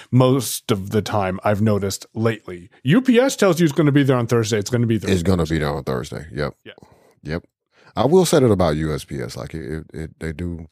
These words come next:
Speaker 2: have a tendency when things are flowing good for them.
Speaker 1: Yes, not all the time. That is
Speaker 2: Not
Speaker 1: not
Speaker 2: all the
Speaker 1: the
Speaker 2: time.
Speaker 1: case all the time. I,
Speaker 2: No.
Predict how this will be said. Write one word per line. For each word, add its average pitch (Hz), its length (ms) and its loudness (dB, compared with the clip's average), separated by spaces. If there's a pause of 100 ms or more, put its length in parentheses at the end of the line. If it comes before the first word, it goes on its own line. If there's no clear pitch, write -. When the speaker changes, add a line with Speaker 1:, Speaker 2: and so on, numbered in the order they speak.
(140)
Speaker 2:
have 82 200 -6
a 80 60 -8
tendency 80 460 -8
when 82 180 -8
things 135 320 2
are 123 80 2
flowing 110 560 2
good 90 260 2
for 76 160 -8
them. 64 280 -12
Speaker 1:
Yes, 127 440 -2
not 151 380 0
all 151 220 2
the 147 80 2
time. 110 340 -4
That 120 160 0
is 131 60 2
Speaker 2:
Not 117 100 4
Speaker 1:
not 139 100 6
Speaker 2:
all 175 60 6
the 170 60 2
Speaker 1:
the - 80 2
Speaker 2:
time. 160 80 4
Speaker 1:
case 147 160 2
all 143 160 2
the 147 80 0
time. 101 340 -4
I, 120 220 -2
Speaker 2:
No. 117 100 -18